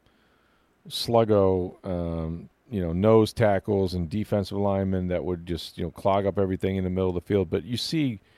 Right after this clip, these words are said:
uh, that, you know, quarterbacks are getting rid of the ball in under two point five seconds. And teams are, you know, getting it out to the perimeter really quick. They're not just slamming it up inside like they used to.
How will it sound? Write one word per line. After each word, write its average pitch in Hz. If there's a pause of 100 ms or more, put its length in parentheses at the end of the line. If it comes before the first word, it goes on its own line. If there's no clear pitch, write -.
(320)
uh, 127
that, 107
you 123
know, 95
quarterbacks 123
are -
getting 113
rid 104
of 95
the 92
ball 101
in 95
under 92
two 107
point 95
five 87
seconds. - (560)
And 92 (320)
teams 123
are, 98 (200)
you 117
know, 90 (160)
getting 110
it 101
out 101
to -
the 87
perimeter 101
really 90
quick. -
They're 98
not 135
just 107
slamming 110
it 92
up 90
inside 90
like 80
they 80
used 82
to. 73